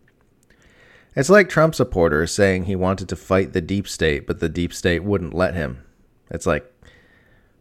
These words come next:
okay, so? Who gives a fuck? Either he's an asshole or an impotent puppet. Either way, fuck him. Same with A O C and her constant establishment capitulations.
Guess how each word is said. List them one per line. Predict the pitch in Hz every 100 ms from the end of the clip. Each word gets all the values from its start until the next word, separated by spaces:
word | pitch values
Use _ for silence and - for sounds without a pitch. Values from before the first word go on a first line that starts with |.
| -
okay, | 95 87 78 120 127 - _ _ _
so? | - - - 69 117 139 - _ _ _ _ _
Who | 120
gives | 156 123
a | 104
fuck? | 82 67 - _ _ _ _ _ _ _ _ -
Either | - 110 98
he's | 110 92
an | 90
asshole | 113 139 - 131 147
or | 135 104
an | 101
impotent | 120 123 - 90 -
puppet. | 139 - 92 - - -
Either | 147 147
way, | 175
fuck | 123 123 120
him. | 170 98 78 - _ _
Same | - 160
with | 170 160
A | 160
O | 151
C | - 156
and | 101 92
her | 104 98 95 -
constant | - 104 101 107 98 67
establishment | - 95 90 98 92 82
capitulations. | 98 104 87 87 101 110 62 50 -